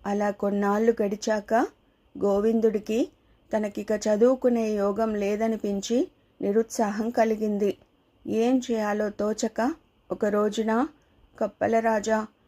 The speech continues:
కనిపించు" అన్నాడతను. వెంటనే అతడి ముందు కప్పలరాజు ప్రత్యక్షమై,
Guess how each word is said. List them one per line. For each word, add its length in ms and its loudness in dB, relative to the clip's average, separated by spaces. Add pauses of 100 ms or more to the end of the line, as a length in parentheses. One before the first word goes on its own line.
(140)
కనిపించు" 680 -2 (280)
అన్నాడతను. 760 0 (600)
వెంటనే 580 2 (420)
అతడి 300 -2
ముందు 440 4 (420)
కప్పలరాజు 760 0
ప్రత్యక్షమై, 920 0